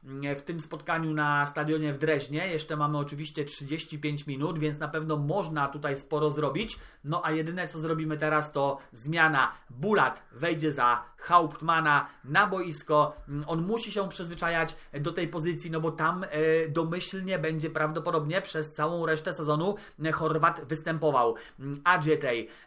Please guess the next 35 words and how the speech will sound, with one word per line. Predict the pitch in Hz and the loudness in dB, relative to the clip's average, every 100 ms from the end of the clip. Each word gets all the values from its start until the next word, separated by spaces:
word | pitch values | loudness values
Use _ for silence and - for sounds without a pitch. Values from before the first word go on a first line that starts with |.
| 120 117 | -12 -2
do | 143 165 - | 0 0 -2
Hauptmana. | - 151 165 - 170 151 113 101 - | -2 0 0 2 4 4 4 2 -6
E, | 117 117 | -12 -8
trzeba | - 143 143 | -4 -2 -2
uważać, | 147 143 143 160 143 | 2 2 2 -2 -2
żeby | 139 139 | -2 -2
tutaj, | 139 147 143 135 135 | -4 -2 0 2 2
e, | 131 127 | 2 0
w | - | -4
tym | 143 143 | -6 -4
ferworze | 143 151 147 147 151 143 | 0 0 2 2 4 4
walki | 147 151 160 151 | 2 2 -4 -4
pod | 156 147 | -2 -2
wysokim | 151 147 156 151 | -4 -6 -4 -4
pressingiem | 160 151 160 156 151 | -4 -4 -4 -4 -2
piłki | 160 156 156 | -2 -4 -4
nie | 156 151 | -4 -2
stracić. | 160 151 147 175 208 151 | 2 2 2 -6 -6 -4
Jeszcze | 139 139 - 156 | -4 -2 -2 0
Eze. | 156 135 143 147 143 - - - | 0 0 2 0 0 -10 -18 -12
Mm, | 139 147 | -10 -4
Eze | 151 143 151 | -4 0 0
teraz | 147 147 147 - | 0 -2 -2 -4
chyba | 156 151 | -2 0
wycofa, | 147 147 147 143 | 0 -2 -2 0
tak, | 151 139 120 | 4 4 2
do | 127 135 | -2 -2
Ziółkowskiego. | 139 156 156 156 - 156 127 113 - - - | 0 0 0 -4 0 0 2 0 0 -16 -14
Ziółkowski | 120 147 143 147 147 - 156 | -4 -2 0 -2 -2 -8 -10
przez, | - 147 151 160 156 | -8 -2 0 0 -4
e, | 160 156 | -4 -2
środek. | - 175 165 147 120 - | -2 0 2 2 -2 -4
Tutaj | - 143 156 160 | -10 -4 -2 0
mamy | 151 151 170 - | 2 2 -2 -2
Adjeteja. | 143 147 165 175 165 147 120 | 0 0 -4 -2 -2 2 2